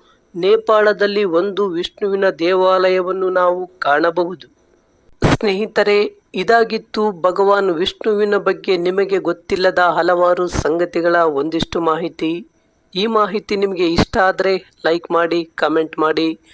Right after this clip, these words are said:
ಇಂತಹ ಮತ್ತಷ್ಟು ವಿಡಿಯೋಗಳಿಗಾಗಿ ನನ್ನ ಚಾನಲನ್ನು ಸಬ್ಸ್ಕ್ರೈಬ್ ಆಗಿ. ಇಲ್ಲಿಯವರೆಗೂ ವಿಡಿಯೋ ನೋಡಿದ ಎಲ್ಲರಿಗೂ ಧನ್ಯವಾದಗಳು. ಮತ್ತೆ ಇಂತಹ ಮಾಹಿತಿಯೊಂದಿಗೆ ಮತ್ತೆ ಬರ್ತೀನಿ.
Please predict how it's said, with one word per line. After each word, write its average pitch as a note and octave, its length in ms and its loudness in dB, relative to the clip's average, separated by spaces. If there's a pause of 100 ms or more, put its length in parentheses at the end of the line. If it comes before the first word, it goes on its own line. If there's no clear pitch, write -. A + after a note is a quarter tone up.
(360)
ಇಂತಹ A3+ 400 0
ಮತ್ತಷ್ಟು G#3+ 640 -2
ವಿಡಿಯೋಗಳಿಗಾಗಿ G3 920 2
ನನ್ನ E3 320 2
ಚಾನಲನ್ನು F3 680 0
ಸಬ್ಸ್ಕ್ರೈಬ್ E3 680 0
ಆಗಿ. D#3+ 380 -2 (560)
ಇಲ್ಲಿಯವರೆಗೂ A3+ 600 0
ವಿಡಿಯೋ G#3 340 0
ನೋಡಿದ G3 280 -2
ಎಲ್ಲರಿಗೂ F#3 680 0 (420)
ಧನ್ಯವಾದಗಳು. E3+ 880 0 (480)
ಮತ್ತೆ G#3 400 0
ಇಂತಹ G3+ 340 0
ಮಾಹಿತಿಯೊಂದಿಗೆ F#3+ 840 -2
ಮತ್ತೆ E3 320 -2
ಬರ್ತೀನಿ. F3 540 -4